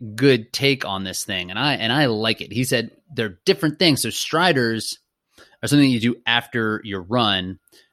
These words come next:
but strides are something you do, like, before a race.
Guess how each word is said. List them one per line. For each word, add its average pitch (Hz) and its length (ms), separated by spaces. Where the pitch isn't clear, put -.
but 107 180
strides 117 920
are 113 100
something 117 280
you 107 100
do, 113 120
like, 98 200
before 104 600
a 92 80
race. 87 580